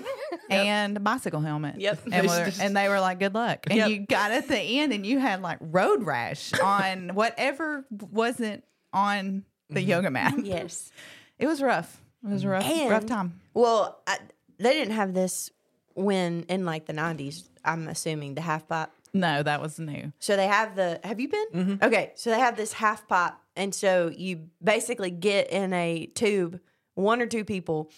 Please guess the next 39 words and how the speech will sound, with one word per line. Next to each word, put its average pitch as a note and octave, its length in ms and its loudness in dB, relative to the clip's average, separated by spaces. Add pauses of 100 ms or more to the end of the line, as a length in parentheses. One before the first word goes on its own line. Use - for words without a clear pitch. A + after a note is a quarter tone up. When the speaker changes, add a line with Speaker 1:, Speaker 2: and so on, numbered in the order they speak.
(280)
Speaker 1:
and G3 180 0
you F3 460 0 (300)
drop F#3+ 480 4
down. E3 420 -2 (100)
I G3 120 -2
mean, E3 400 -4 (420)
it A3 160 0
feels E4+ 340 0
like A#3 200 0
ninety G3 320 4
degree F3+ 320 2
angle. F3+ 340 4
Speaker 2:
It's - 80 4
horrifying. D#3 560 0
Speaker 1:
It's - 460 0
not A3+ 260 6
a G3 80 -2
ninety E3+ 220 0
<laughs> A3+ 160 0
degree G#3 380 2
angle, F3 240 2
but G3 160 0
it F#3 60 2
feels G3 460 0
like D#3 220 -4
it, D#3 160 -2
and G3 180 -4
you G3 80 -4
just F3+ 240 -6
basically F#3+ 460 2
kind F#3+ 260 2
of E3 100 -4 (380)
bottom F#3 480 6
out, E3 380 0
like, D#3+ 380 2
Speaker 2:
Mm-hmm. D#3 280 2
Speaker 1:
in F#3 140 2
this E3+ 160 -2
thing. F3+ 200 -2